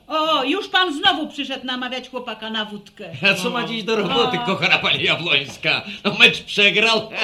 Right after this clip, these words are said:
Speaker 2: <laughs> i na dechach bezrobotnym się został. Niepotrzebnie to, wiesz co? My go, ej. <laughs>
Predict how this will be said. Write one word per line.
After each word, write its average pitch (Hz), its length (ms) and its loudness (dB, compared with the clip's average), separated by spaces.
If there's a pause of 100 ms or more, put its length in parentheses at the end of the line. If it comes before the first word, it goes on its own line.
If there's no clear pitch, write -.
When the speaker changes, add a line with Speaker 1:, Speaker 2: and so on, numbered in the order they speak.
(340)
Speaker 2:
<laughs> - 600 -8
i 233 100 2
na 196 120 6
dechach 185 380 0
bezrobotnym 202 680 -4
się 214 120 0
został. 208 540 -8 (500)
Niepotrzebnie 190 640 -6
to, 190 140 -6
wiesz 202 280 -2
co? 254 320 -10 (460)
My 165 240 0
go, 240 380 -2
ej. 123 380 -4 (160)
<laughs> - 260 -8